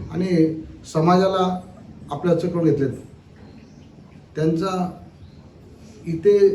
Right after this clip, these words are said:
इथलं तर कार्यकाळ म्हटलं, इथे या, या सोसायटीसाठी किती योगदान मोठं आहे, आमच्या, आमच्या संस्थेसाठी मोठं योगदान त्यांनी दिलेलं आहे.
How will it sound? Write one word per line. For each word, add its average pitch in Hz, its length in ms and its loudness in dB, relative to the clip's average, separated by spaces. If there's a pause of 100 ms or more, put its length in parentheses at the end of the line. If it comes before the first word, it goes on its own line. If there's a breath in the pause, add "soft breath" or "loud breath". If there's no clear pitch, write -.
(200)
इथलं 185 300 -2
तर 190 40 0
कार्यकाळ 180 400 -2
म्हटलं, 160 220 2
इथे 165 260 2
या, 156 340 -4
या 143 80 -2
सोसायटीसाठी 160 520 -4
किती 165 160 -6
योगदान 156 320 -2
मोठं 139 220 -2
आहे, 127 120 -6 (480)
आमच्या, 147 240 -2 (640)
आमच्या 160 400 -2
संस्थेसाठी 175 580 4
मोठं 165 180 0
योगदान 160 380 -2
त्यांनी 160 200 0
दिलेलं 151 300 0
आहे. 143 380 0